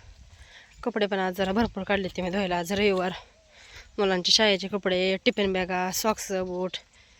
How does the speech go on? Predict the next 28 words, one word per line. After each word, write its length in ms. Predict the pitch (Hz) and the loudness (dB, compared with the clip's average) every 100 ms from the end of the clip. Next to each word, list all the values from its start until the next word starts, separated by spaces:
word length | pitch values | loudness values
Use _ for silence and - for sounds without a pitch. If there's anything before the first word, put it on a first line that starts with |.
| - _ _ - - | -20 _ _ -20 -14
सगळंच 300 | - 214 185 | -8 -6 -6
काढले 300 | - 220 185 | 0 2 2
धुवायला. 300 | 175 196 175 190 - - - - - - - - - - - | -2 -2 -2 -6 -8 -18 -20 -20 -20 -20 -20 -20 -20 -20 -12
तर 100 | 185 | -10
मग 60 | |
कपडे 260 | 175 220 190 | -6 -2 -2
पण 160 | 180 | -2
जरा 160 | 180 185 | 0 2
रोजच्यापेक्षा 460 | 196 196 180 180 196 | 0 0 -4 -4 0
जास्त 320 | 208 226 - | 2 2 2
आहे 100 | 240 | 2
ते. 160 | 190 226 - - - - - _ - - - - - - _ _ - | 2 -4 -6 -18 -14 -16 -16 _ -20 -20 -20 -20 -20 -20 _ _ -18
चला 160 | - 226 | -10 -10
आता 80 | 208 | -6
कपडे 340 | - 214 196 | -8 -4 -4
धुत 240 | 185 208 | -2 -4
धुत 140 | 190 208 - - _ _ _ - - _ - | -4 -6 -8 -20 _ _ _ -20 -20 _ -4
तेवढं 180 | 190 180 | -2 0
दार 220 | 190 196 | 0 0
बघते 260 | 208 - | -2 -4
मोडायचं. 440 | 202 208 190 175 214 - - - - - _ - - - - | -2 -2 -2 -6 -10 -10 -18 -18 -20 -20 _ -20 -20 -20 -4
परत 220 | 214 208 - _ | 2 2 0 _
तेवढं 180 | 240 226 | 4 4
दार 160 | 214 214 | 4 4
भिजून 420 | 226 202 202 214 - - - - - - - - | 4 2 0 -2 -6 -20 -20 -20 -20 -20 -20 0
पाणी 180 | 202 185 | 0 2
घरी 200 | 196 190 | 0 0
आणायचे, 480 | 185 185 170 185 | 0 -2 -2 -6